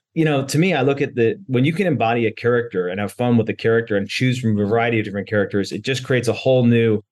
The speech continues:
world of imagination. It creates subversion. Like you said, I'm, I start to embody the persona a little bit. I start to come out of my shell maybe a little bit. You know, I think people like to, to feel empowered. So I think characters give people that, that veneer to hide behind a little bit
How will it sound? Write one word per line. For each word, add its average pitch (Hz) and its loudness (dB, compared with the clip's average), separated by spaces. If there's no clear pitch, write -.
world 123 2
of 107 0
imagination. 110 -2
It 110 -2
creates - -6
subversion. 131 0
Like 104 -2
you 127 0
said, 117 0
I'm, 107 2
I 113 0
start 117 -2
to 117 0
embody 110 2
the 113 0
persona 123 -2
a - 2
little 120 4
bit. 117 2
I 110 -2
start 110 -2
to 98 -12
come 113 -4
out 107 0
of 98 -2
my 87 -4
shell 123 -2
maybe 120 2
a 117 4
little 117 4
bit. 117 0
You 113 0
know, 110 2
I 113 0
think 120 -2
people 127 0
like 117 0
to, 110 0
to 110 -2
feel 123 0
empowered. 104 -4
So 127 0
I 120 2
think 127 -4
characters 143 0
give 117 -2
people 110 0
that, 101 -2
that 107 0
veneer 135 0
to 113 0
hide 120 -4
behind 107 -4
a 95 -6
little 95 0
bit 95 -2